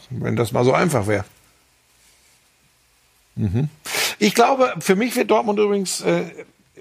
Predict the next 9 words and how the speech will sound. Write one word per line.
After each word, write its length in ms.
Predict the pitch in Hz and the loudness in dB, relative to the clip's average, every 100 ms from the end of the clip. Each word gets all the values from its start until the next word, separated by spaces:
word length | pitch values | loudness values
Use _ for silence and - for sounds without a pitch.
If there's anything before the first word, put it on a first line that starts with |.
| _ | _
ich 200 | 185 - | -4 -2
sehe 480 | 180 196 220 220 220 - | 0 4 4 2 -2 -2
im 140 | 160 | 2
Moment, 600 | 156 139 147 226 269 - _ _ _ _ _ | 2 4 2 0 -6 -12 _ _ _ _ _
Stand 840 | - - - - - 143 135 135 - | -14 -8 -8 -4 2 2 2 -6 -10
jetzt, 480 | 180 127 - - - - - - - - - - _ _ - - - - | 2 2 2 -6 -18 -20 -20 -20 -20 -20 -20 -20 _ _ -20 -20 -20 -4
Leverkusen 1120 | 120 120 127 135 185 190 180 - 185 175 165 | 0 2 4 4 4 4 0 -2 -2 -2 -4
und 160 | 139 123 | -2 2
Leipzig 640 | 127 139 - 165 143 | 2 0 -4 -4 -4